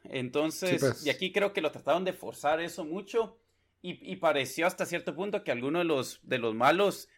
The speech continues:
Speaker 1: parecían cartoon villains casi, ¿me entendés? Entonces, para mí ahí es donde, donde fallaron eso, porque yo, yo digo, tiene una historia tan buena, no, no necesitan como que agregarle extra para, para, para como spice it up, ¿verdad?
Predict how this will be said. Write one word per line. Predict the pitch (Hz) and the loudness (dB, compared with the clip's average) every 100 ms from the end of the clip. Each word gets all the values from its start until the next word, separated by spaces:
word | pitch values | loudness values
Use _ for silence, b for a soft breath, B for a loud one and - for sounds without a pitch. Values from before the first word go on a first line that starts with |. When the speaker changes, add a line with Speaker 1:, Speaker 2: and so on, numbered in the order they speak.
| - | 2
Speaker 1:
parecían | 139 120 156 170 | 2 4 0 2
cartoon | 127 120 160 160 | 2 2 0 2
villains | 165 170 120 - | 2 2 0 -4
casi, | - 131 131 | 0 0 0
¿me | 107 107 | -8 -8
entendés? | 98 120 165 - b b b b | -6 -4 -4 -6 b b b b
Entonces, | 160 131 143 160 165 - 170 165 | -10 -8 -4 -2 -2 -4 -6 -2
para | - 131 127 | 2 4 6
mí | 151 | 4
ahí | 170 | 4
es | 175 165 | 2 0
donde, | 175 143 98 | 0 0 0
donde | 120 127 117 | -2 -2 -2
fallaron | 104 117 139 165 | 0 4 4 2
eso, | 208 208 - | 0 0 -2
porque | 120 139 156 | -2 2 2
yo, | 170 - b b b | 0 -6 b b b
yo | 151 | 0
digo, | 185 | 0
tiene | 190 208 | 0 -4
una | 220 220 | -2 -2
historia | 196 202 202 208 | -2 0 2 4
tan | 196 175 | 2 2
buena, | 202 214 | 2 2
no, | 170 165 - | 2 0 -2
no | 151 | -2
necesitan | 185 202 127 - 151 180 | -2 -4 -8 -8 -4 -4
como | 175 156 123 | -2 -4 -4
que | 131 120 110 - | -4 -4 -4 0
agregarle | 120 120 113 131 156 147 151 | 0 0 4 4 4 0 0
extra | - - 139 120 | -2 -2 -2 2
para, | 120 107 104 | 2 2 0
para, | 120 107 - - _ _ _ | 0 0 -2 -6 _ _ _
para | - 123 | -6 -6
como | 127 120 - _ - - - 117 | -4 -6 -6 _ -20 -20 -12 -12
spice | - 147 151 143 | 0 2 4 2
it | 127 | 2
up, | 170 - - - | 2 0 -8 -4
¿verdad? | 107 127 | -2 -2